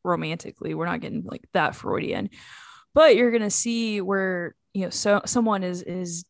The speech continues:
jealous of the relationship between, you know,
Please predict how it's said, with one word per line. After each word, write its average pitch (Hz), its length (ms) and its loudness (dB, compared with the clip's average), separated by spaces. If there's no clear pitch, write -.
jealous 180 440 4
of 165 440 -6
the 180 100 -2
relationship 165 580 -4
between, 160 540 -8
you - 120 -8
know, - 160 -8